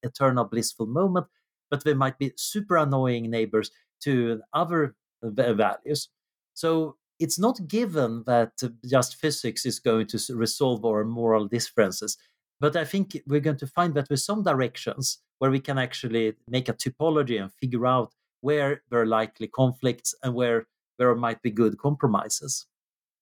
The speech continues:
And the funniest part here is that some of it is set just by the light speed limitation, the expansion of the universe,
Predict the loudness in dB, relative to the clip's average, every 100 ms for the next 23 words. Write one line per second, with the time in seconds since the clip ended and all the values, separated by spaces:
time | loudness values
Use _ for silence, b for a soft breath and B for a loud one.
0 | -6 -2 -2 0 0 2 0 -4 _ 4
1 | 4 2 -2 -2 b b _ -2 -2 -4
2 | -4 -2 0 0 0 -2 -2 -4 -2 0
3 | 0 2 0 0 2 2 2 -2 -4 0
4 | 0 0 -2 -2 -2 -2 -2 -4 -2 0
5 | 0 -2 -2 2 2 4 2 0